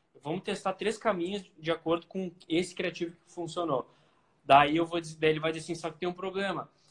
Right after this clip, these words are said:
A gente tem uma demanda de vídeo de cinco vídeos por semana, eu preciso de sete." Aí, putz, temos um desafio, não vamos conseguir entregar sete vídeos, beleza. Então, como é que a gente pode fazer? Cara,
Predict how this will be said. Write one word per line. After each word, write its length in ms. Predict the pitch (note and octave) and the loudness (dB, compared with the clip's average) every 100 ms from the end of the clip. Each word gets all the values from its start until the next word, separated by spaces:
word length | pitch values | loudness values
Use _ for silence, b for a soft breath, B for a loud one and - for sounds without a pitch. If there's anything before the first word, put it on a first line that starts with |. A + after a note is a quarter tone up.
| b | b
A 120 | B2+ | -8
gente 260 | B2+ D3 - | -8 -10 -4
tem 100 | D#3+ | 0
uma 140 | E3 | 2
demanda 340 | D#3 D3+ D#3+ | 2 2 2
de 140 | E3 C#3+ | 0 -4
vídeo 300 | D3 E3+ - | -6 -6 -4
de 180 | E3+ D#3 | -4 -4
cinco 380 | - F#3+ G3 | -4 -6 -4
vídeos 240 | F3+ F#3+ - | -2 -4 -4
por 120 | F#3 | -10
semana, 360 | - F3+ F3+ E3 | -4 2 2 2
eu 40 | |
preciso 280 | - D3+ D3+ | -2 -12 -12
de 100 | E3 | -10
sete." 540 | D#3 F3 E3 - - _ b b b b b _ _ _ | 4 6 6 2 -10 _ b b b b b _ _ _
Aí, 340 | - A#2+ C3 C#3 | 2 4 4 2
putz, 300 | E3+ D#3+ - | 2 2 2
temos 280 | C#3+ C#3+ | 0 0
um 100 | D#3 | 2
desafio, 460 | D#3 D3 D#3+ D#3+ C#3 | 0 2 0 2 -2
não 80 | B2 | 0
vamos 220 | C3 C#3+ | 0 -2
conseguir 320 | D3 - D3 | -6 -6 -4
entregar 340 | C#3+ D3+ C#3 C#3 | 0 0 6 4
sete 340 | D3 C#3+ D#3+ | 4 -4 -4
vídeos, 460 | D3 C#3 C3 B2 A#2 | -4 -2 -2 -2 -4
beleza. 500 | C3 C3 B2+ B2 A#2 | -2 0 2 0 -4
Então, 220 | C3+ C#3+ | -4 -4
como 140 | D3+ | -2
é 40 | D#3 | -2
que 60 | |
a 40 | E3+ | -2
gente 120 | - | 0
pode 180 | D#3 D#3 | 0 0
fazer? 320 | D#3+ C#3+ B2 | -4 -6 -2
Cara, 380 | - D#3 B2 | 10 10 10